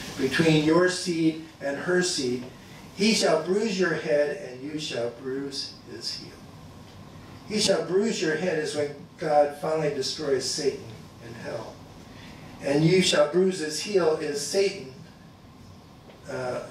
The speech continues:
part in the death of Christ on the cross. In the last chapter of the book Desire of Ages, the author says these words. "Before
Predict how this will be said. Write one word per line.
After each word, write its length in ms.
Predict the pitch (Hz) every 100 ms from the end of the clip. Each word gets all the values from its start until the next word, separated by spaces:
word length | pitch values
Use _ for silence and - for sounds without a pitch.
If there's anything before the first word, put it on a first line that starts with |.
| -
part 280 | 156 151 147
in 100 | 135
the 80 | 135
death 260 | 143 139
of 140 | 143 123
Christ 320 | 139 135 -
on 80 | 123
the 60 |
cross. 560 | 117 - - 117 - - - - - - - - - - - - - - - - - - - -
In 100 | 160
the 60 |
last 420 | 180 226 247 - -
chapter 420 | 190 - - 143
of 120 | 131
the 60 | 135
book 220 | 135 -
Desire 440 | 127 123 120 123
of 80 | 120
Ages, 460 | 120 120 131 127 -
the 220 | 143 143
author 280 | 151 160 135
says 420 | - 143 139 - -
these 460 | 147 139 127 - -
words. 500 | - - - - - - - - - - - - - - - - - - - - - - - - - - - - - - - - - - - - - - - - - - -
"Before 680 | 302 - 214 220 220 214 -